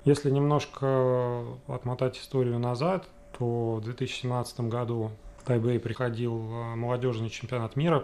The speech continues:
по фигурному катанию. И тогда, на тот момент еще не настолько известная фигуристка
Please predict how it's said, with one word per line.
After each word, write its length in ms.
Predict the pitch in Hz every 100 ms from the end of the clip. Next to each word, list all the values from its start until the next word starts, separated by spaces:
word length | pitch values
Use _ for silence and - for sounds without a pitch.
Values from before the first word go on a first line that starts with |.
| - -
по 220 | 120 113
фигурному 460 | 131 123 117 113
катанию. 600 | 110 127 - 120 113 113 117 - -
И 100 | 110
тогда, 600 | 117 110 143 151 175 127 - 110
на 100 | 120
тот 220 | 127 131
момент 360 | 117 123 120 113
еще 520 | 113 - 120 117 113
не 120 | 110
настолько 560 | 117 117 - 117 - 117
известная 560 | 110 120 110 - 110 104
фигуристка 960 | - 107 117 110 - - 117 113 110